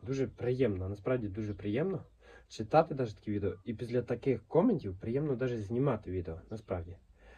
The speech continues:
Ну, сьогодні в мене друга робота. От сьогодні знов зі зваркою. От так. Приїхала така машинка,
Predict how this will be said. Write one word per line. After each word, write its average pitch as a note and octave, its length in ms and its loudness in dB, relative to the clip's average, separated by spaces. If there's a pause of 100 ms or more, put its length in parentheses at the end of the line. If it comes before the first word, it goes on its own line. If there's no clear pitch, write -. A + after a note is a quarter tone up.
(220)
Ну, G#2+ 100 -4
сьогодні D#3 320 2
в - 20 2
мене C#3 320 0 (100)
друга A2 280 0
робота. F2 300 -4
От - 80 -12
сьогодні C3 360 0 (220)
знов C3+ 320 8 (460)
зі A#2+ 160 6
зваркою. A#2 500 2 (1160)
От B2 160 0
так. - 300 -6 (200)
Приїхала A2+ 340 2
така - 200 2
машинка, G#2 520 2